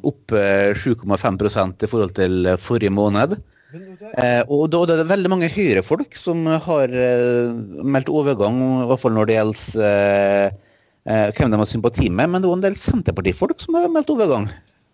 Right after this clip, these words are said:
Speaker 2: Det er ikke så veldig overraskende, men jeg kan tenke på en ting. Ja, det, jeg, jeg skulle ikke ta det opp, men jeg, altså, jeg tror faktisk at alle disse medlemmene som melder seg inn i F R P, kan være en fordel, eh,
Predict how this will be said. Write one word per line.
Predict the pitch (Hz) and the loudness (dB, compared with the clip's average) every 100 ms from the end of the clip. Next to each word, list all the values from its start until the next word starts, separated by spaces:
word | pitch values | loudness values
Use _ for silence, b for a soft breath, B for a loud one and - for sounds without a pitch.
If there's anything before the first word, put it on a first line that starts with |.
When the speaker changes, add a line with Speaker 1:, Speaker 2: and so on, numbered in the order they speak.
| 123 | -14
Speaker 2:
Det | |
er | 156 | -14
ikke | 147 - | -14 -18
så | 123 | -18
veldig | 113 | -16
overraskende, | 98 98 _ | -18 -20 _
men | 127 147 | -18 -14
jeg | 131 185 - | -14 -14 -18
kan | 175 143 | -20 -18
tenke | 131 117 _ | -18 -18 _
på | - 82 | -20 -20
en | 90 | -20
ting. | 95 92 | -20 -20
Ja, | 113 | -18
det, | 117 120 123 | -14 -12 -12
jeg, | 120 127 | -14 -16
jeg | 127 | -20
skulle | - 110 | -20 -20
ikke | 110 | -20
ta | 113 | -20
det | 98 | -20
opp, | 101 - | -20 -20
men | 120 | -20
jeg, | 120 110 | -20 -20
altså, | 113 123 _ _ _ _ | -20 -20 _ _ _ _
jeg | 120 185 _ | -20 -20 _
tror | _ 151 _ | _ -20 _
faktisk | 107 _ 117 117 _ | -20 _ -20 -20 _
at | 117 | -20
alle | 110 110 | -20 -20
disse | 101 120 | _ -20
medlemmene | 113 95 _ 82 90 | -20 -20 _ _ _
som | _ | _
melder | 101 92 | -20 _
seg | 110 | _
inn | 95 | _
i | 92 | _
F | 92 | _
R | _ 80 | _ _
P, | 143 | _
kan | 151 127 | _ _
være | 104 | _
en | _ _ | _ _
fordel, | 101 _ 90 104 110 _ _ _ _ _ | _ _ _ -20 _ _ _ _ _ _
eh, | 107 | -20